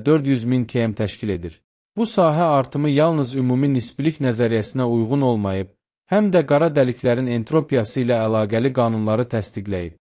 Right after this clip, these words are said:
Kerr metriyi də siqnalın analizi ilə təsdiq edilib. Qara dəliyin birləşmədən sonra cazibə dalğaları yaydığı vibrasiya mərhələsi Kerr modeli ilə tam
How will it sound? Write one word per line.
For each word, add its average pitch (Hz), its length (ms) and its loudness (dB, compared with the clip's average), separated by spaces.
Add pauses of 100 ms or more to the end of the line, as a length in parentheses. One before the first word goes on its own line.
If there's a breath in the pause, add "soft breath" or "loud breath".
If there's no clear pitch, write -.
(140)
Kerr 220 240 4
metriyi 143 560 2
də 135 160 4
siqnalın 127 640 -2
analizi 123 720 0
ilə 120 180 2
təsdiq 113 560 -4
edilib. 90 300 -6 (400)
Qara 208 260 2
dəliyin 156 420 2
birləşmədən 123 600 0
sonra 123 400 -2 (120)
cazibə 120 480 0
dalğaları 117 540 0
yaydığı 123 560 0
vibrasiya 127 540 -2
mərhələsi 107 640 -4
Kerr 143 260 2
modeli 117 520 0
ilə 113 200 0
tam 139 220 -2